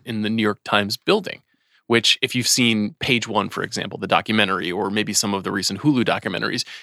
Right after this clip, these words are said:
you know what it looks like in there. So it's familiar, but it makes the movie real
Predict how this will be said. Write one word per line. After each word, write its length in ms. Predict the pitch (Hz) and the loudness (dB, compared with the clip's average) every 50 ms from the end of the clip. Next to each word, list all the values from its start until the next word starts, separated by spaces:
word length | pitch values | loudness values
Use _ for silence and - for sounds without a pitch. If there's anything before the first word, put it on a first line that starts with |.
| - | -2
you 100 | - 214 | 2 4
know 100 | 262 311 | 4 6
what 80 | 262 156 | 4 4
it 80 | 117 | 2
looks 240 | - 262 - - - | 0 -2 -2 0 2
like 180 | 214 214 208 - | 2 2 2 0
in 120 | 208 208 | 0 0
there. 260 | 208 214 220 226 220 - - - _ _ | 2 0 0 0 -4 -6 -12 -20 _ _
So 240 | - - 147 131 123 | 0 2 4 4 4
it's 180 | 123 - - | 2 0 -4
familiar, 880 | - - - - - 131 120 117 117 120 120 135 147 160 180 190 190 185 - _ _ _ _ | -10 -10 -14 -2 0 2 2 4 4 4 4 4 4 4 4 2 2 -2 -6 _ _ _ _
but 320 | - 117 - - 131 - - _ _ _ _ _ _ | -10 -2 2 2 2 2 -2 _ _ _ _ _ _
it 80 | 147 | 0
makes 220 | 156 185 233 - - | 0 0 0 0 0
the 100 | - 208 | 0 0
movie 320 | 170 160 160 156 160 139 | 2 2 2 2 2 0
real 640 | 127 117 117 110 110 117 123 123 104 90 90 87 - | 0 -2 -4 -2 0 2 2 2 2 0 -2 -8 -14